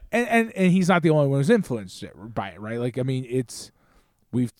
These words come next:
we've talked about Chaplin seeing it and saying it's the best film he's ever seen, he ever saw. Like, you've got Sven Nykvist, who doesn't, you know,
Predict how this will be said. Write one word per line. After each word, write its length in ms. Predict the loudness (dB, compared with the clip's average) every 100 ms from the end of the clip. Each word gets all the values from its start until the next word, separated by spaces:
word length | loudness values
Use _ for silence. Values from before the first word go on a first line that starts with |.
| _ -8
we've 220 | -8 0
talked 240 | 2 2
about 300 | 0 -8 -10
Chaplin 600 | -14 -12 -8 -6 -6 -8 -12 _
seeing 300 | -12 -10 -8
it 180 | -10 -12
and 100 | -14
saying 260 | -10 -10 -10
it's 180 | -12 -12
the 60 |
best 220 | -14 -10
film 180 | -8 -6
he's 120 | -6
ever 200 | -8 -8
seen, 360 | -10 -6 -4 -6
he 180 | -6 -8
ever 160 | -8 -6
saw. 500 | -2 0 2 0 -2
Like, 300 | -6 -12 _ _ _ _ _ _
you've 220 | -4 -4 -2
got 400 | -4 -2 -4 -8 _ -14
Sven 220 | -8 -6
Nykvist, 460 | -4 -2 0 0 -2
who 80 | -8
doesn't, 380 | -4 -6 -6 -10 _ _
you 100 | -10
know, 180 | -8